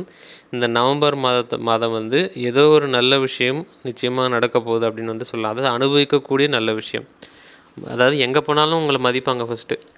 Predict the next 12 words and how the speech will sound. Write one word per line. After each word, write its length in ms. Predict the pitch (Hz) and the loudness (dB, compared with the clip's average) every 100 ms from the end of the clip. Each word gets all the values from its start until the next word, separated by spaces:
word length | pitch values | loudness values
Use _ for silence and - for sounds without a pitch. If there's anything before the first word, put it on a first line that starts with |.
| _ _ _ _ _ _ _ - | _ _ _ _ _ _ _ -10
மதிக்காதவங்க 640 | 117 120 139 147 135 135 131 | -2 -2 2 2 4 2 2
கூட 180 | 127 147 180 - - - | 4 4 4 0 -16 -10
இந்த 180 | 123 120 | -4 -4
ரிஷபராசிக்காரங்க 1000 | 120 135 135 127 123 127 120 120 117 | 0 2 4 2 2 0 2 2 2
வந்து 200 | 113 117 | 0 0
மதிக்க-, 420 | 143 117 127 131 120 | 0 0 0 -4 -2
ரிஷபராசிக்காரர்களாகிய 960 | - 139 135 135 131 127 123 120 120 | 0 2 2 0 -2 0 0 0 -2
உங்களை 300 | 117 117 120 117 | -2 -2 0 0
மதிக்காதவங்க 720 | 117 131 131 131 127 123 117 | 0 2 2 2 2 0 0
கூட 200 | 127 139 | 0 2
வந்து 260 | 127 123 - | 0 -2 -2
பார்த்திங்கன்னா, 600 | 110 117 110 110 139 | -2 -4 -8 -4 -4